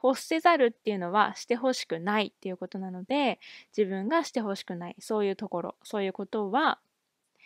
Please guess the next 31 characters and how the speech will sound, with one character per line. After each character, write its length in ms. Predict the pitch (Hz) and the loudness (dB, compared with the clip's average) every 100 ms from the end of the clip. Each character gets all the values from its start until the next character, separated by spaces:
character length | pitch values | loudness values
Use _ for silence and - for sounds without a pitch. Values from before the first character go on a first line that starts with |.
| - _ | -20 _
で、 100 | 370 | -4
次 340 | 359 - 175 180 | -2 -4 -4 -4
に 140 | 170 | -6
行 100 | 165 | -8
き 80 | 180 | -6
ま 180 | 175 185 | -6 -6
す。 180 | - _ | -12 _
「人 240 | _ - 208 | _ -4 0
に 220 | 220 285 | 2 2
施 460 | 254 202 214 - 262 | 0 0 0 0 -2
す 120 | - | -2
こ 160 | 262 | -2
と 140 | 254 311 | 0 2
な 240 | 196 175 | 0 -2
か 240 | - 262 262 | -2 2 2
れ」 180 | 202 - | 2 -6
と。 100 | - _ _ _ _ _ _ _ _ _ | -20 _ _ _ _ _ _ _ _ _
は 120 | - | -10
い。 140 | 185 - _ _ _ _ _ _ _ _ _ _ _ | -10 -10 _ _ _ _ _ _ _ _ _ _ _
そ 120 | - | -4
れ 100 | 202 | -2
は 100 | 170 | -2
人 260 | 190 - 302 | -6 0 2
に 160 | 269 | 2
し 80 | 226 | 0
て 140 | - 339 | 2 2
は 120 | 202 | 2
い 120 | 175 | 0
け 240 | - 320 | 0 0
な 100 | 339 | 2
い 140 | 302 | 0